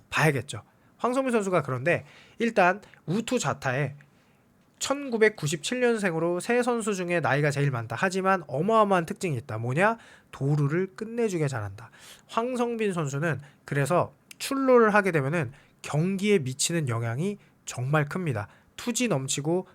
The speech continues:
파이팅 넘치는 플레이, 마황이라는 별명이 있을 정도인데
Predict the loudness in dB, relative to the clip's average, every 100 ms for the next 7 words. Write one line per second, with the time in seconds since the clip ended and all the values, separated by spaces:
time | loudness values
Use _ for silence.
0 | _ 2 4 4 0 -4 -2 -2 -4 -2
1 | 2 2 0 -8 _ 0 4 6 6 4
2 | 2 2 -4 -8 -10 0 2 4 2 0
3 | -2 -2 -2 -4 -4 -2 -4